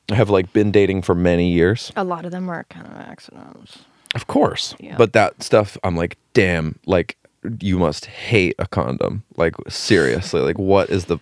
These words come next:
Speaker 1: the deal? Do you know what I
Speaker 2: Yeah.
Speaker 1: mean?
Speaker 2: Yeah.
Speaker 1: Like, man, like, I, I, I, I, shocked. Shocked.
Speaker 2: Mm-hmm.
Speaker 1: Shocked that people would, like, be that reckless.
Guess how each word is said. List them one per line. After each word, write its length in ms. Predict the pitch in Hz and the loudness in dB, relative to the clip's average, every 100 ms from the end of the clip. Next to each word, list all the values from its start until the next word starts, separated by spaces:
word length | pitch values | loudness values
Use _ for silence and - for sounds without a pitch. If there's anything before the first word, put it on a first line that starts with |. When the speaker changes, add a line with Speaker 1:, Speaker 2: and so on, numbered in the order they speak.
| - | -8
Speaker 1:
the 120 | - 82 | -6 -4
deal? 340 | 78 55 - 113 | -2 -2 -2 -4
Do 60 | 185 | -2
you 60 | |
know 60 | 147 | 0
what 60 | |
I 20 | 151 | 2
Speaker 2:
Yeah. 60 | 110 107 | 2 0
Speaker 1:
mean? 140 | 147 | -2
Speaker 2:
Yeah. 180 | 156 151 | -6 2
Speaker 1:
Like, 360 | 110 90 - - _ _ - - - - - | 2 2 -2 -18 _ _ -20 -20 -20 -18 -2
man, 340 | 95 78 76 - _ _ | 0 0 -2 -10 _ _
like, 160 | - 85 | 0 2
I, 120 | - 104 | 2 2
I, 160 | 101 107 - | 2 2 0
I, 260 | - 69 62 | -2 -2 -2
I, 100 | - | -4
shocked. 480 | - - - - - _ | -2 0 -2 -4 -16 _
Shocked. 340 | - 180 139 143 | 2 6 6 4
Speaker 2:
Mm-hmm. 140 | 165 | -2
Speaker 1:
Shocked 440 | 156 170 180 - - | 2 4 4 2 -2
that 160 | 170 | -2
people 400 | - 123 117 107 | 0 2 4 4
would, 140 | 98 92 | 2 2
like, 380 | 90 87 - - _ _ _ _ _ _ - | 2 2 -2 -20 _ _ _ _ _ _ -10
be 220 | - 104 101 | -2 0 4
that 280 | 87 78 - | 4 4 0
reckless. 600 | - - - - - - | -6 -8 -12 -14 -14 -18